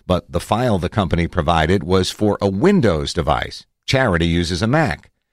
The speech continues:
"I couldn't actually run the software they were demanding I download and use," she says. When she tried instead to log in from her computer at work, Facebook greeted her with the same roadblock.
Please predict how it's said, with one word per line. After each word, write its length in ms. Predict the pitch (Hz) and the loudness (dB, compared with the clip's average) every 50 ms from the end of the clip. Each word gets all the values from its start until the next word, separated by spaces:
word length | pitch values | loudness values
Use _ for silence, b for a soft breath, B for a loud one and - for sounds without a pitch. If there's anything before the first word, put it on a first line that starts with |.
| _ _ - | _ _ -4
"I 220 | 127 135 139 131 | -2 -2 0 -2
couldn't 360 | - - - - 233 214 233 208 | -4 -2 -2 -2 0 2 2 2
actually 540 | 175 160 143 - - 127 107 104 104 95 | 2 2 2 0 -2 0 0 2 0 0
run 240 | 87 80 104 117 120 | 0 0 0 0 0
the 80 | 101 82 | 0 0
software 600 | - - 113 113 120 113 101 85 82 76 76 80 | 0 0 0 0 0 -2 -2 -2 -2 -2 -2 0
they 160 | 82 90 92 | 0 0 0
were 120 | 85 92 95 | 2 0 0
demanding 680 | 82 101 95 101 127 156 180 175 131 98 95 95 95 | 0 0 0 2 2 2 2 2 2 2 0 0 0
I 180 | 80 98 98 98 | -2 -2 -2 -2
download 580 | 80 107 127 147 147 120 95 80 78 80 85 | 0 0 0 0 0 0 0 -2 -2 -2 -2
and 140 | 101 104 120 | -2 0 0
use," 320 | 147 185 196 180 135 95 | 0 0 2 2 0 0
she 180 | - - - 82 | -2 -6 -8 -8
says. 460 | - - 90 71 60 50 - - - _ _ _ _ _ _ _ | -6 -6 -6 -6 -6 -8 -14 -20 -20 _ _ _ _ _ _ _
When 180 | - 95 98 95 | -2 0 0 0
she 160 | - - 82 | 0 -2 -2
tried 320 | - - 101 87 90 80 | 0 2 2 2 2 2
instead 420 | 80 76 73 - - 82 80 78 76 | 0 -2 -4 -2 -2 -2 -2 0 -2
to 80 | - 78 | -4 -4
log 300 | 76 78 78 80 80 78 | -4 -2 -2 -2 -2 -2
in 140 | 82 80 76 | -4 -6 -6
from 200 | - - 80 73 | -6 -6 -6 -6
her 160 | 73 82 78 | -6 -8 -8
computer 560 | - - 82 78 - 110 98 90 76 73 71 | -8 -8 -10 -4 0 0 0 2 0 -2 -4
at 100 | 73 - | -6 -8
work, 360 | - - 175 180 131 120 - B B B B B B | -4 -2 0 2 2 0 -2 B B B B B B
Facebook 460 | - 147 143 143 - - 117 120 107 73 | 0 0 2 0 0 0 0 0 0 0
greeted 380 | 101 139 170 170 123 104 - | 0 2 2 2 2 0 0
her 240 | - 82 80 82 85 | 0 -2 -2 -2 -2
with 200 | - 107 123 123 | -2 -2 -2 0
the 80 | - - | 0 0
same 440 | - - - 185 185 156 127 123 | 0 0 2 2 2 2 2 0
roadblock. 540 | 131 151 170 185 196 151 98 78 67 64 50 | 2 0 0 0 0 -2 -2 -4 -4 -6 -10